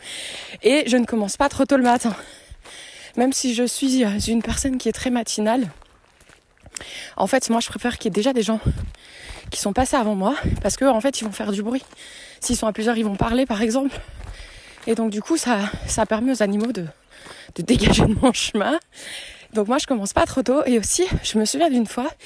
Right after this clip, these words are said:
je voulais vraiment faire une rando. Et, euh, quand je suis arrivée sur le parking,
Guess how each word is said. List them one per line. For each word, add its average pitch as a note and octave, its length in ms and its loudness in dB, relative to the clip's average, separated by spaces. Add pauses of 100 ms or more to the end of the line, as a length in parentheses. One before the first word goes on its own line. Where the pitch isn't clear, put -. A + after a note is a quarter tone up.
(360)
je - 100 -6
voulais G#3+ 120 4
vraiment B3+ 240 0
faire - 180 -2
une A#3 100 2
rando. A3+ 400 0 (180)
Et, G#3+ 160 0
euh, F#3+ 40 -2 (640)
quand C4+ 100 4
je C4 80 -2
suis - 80 0
arrivée C4 240 2
sur D4 140 2
le G3+ 40 -4
parking, D4 460 0